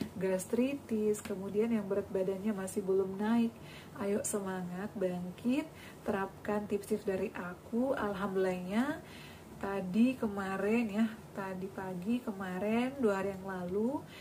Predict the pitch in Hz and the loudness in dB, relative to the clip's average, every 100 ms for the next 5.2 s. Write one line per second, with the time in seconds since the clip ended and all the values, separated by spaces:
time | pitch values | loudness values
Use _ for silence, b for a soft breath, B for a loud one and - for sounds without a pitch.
0 | B - 190 233 220 190 185 190 180 - | B -6 -4 0 0 0 -2 -4 -6 -2
1 | 226 240 202 185 196 - 202 - 190 - | 0 4 2 2 -2 -4 -4 -2 -2 -2
2 | 196 220 196 185 190 190 196 196 185 220 | -2 2 2 2 0 -4 -6 -6 -2 0
3 | 214 196 - 190 190 196 185 190 190 185 | 0 -2 -4 -4 -2 -4 2 6 8 6
4 | 180 180 190 240 302 B B B - 214 | 2 -4 0 0 0 B B B -2 4
5 | 202 | 6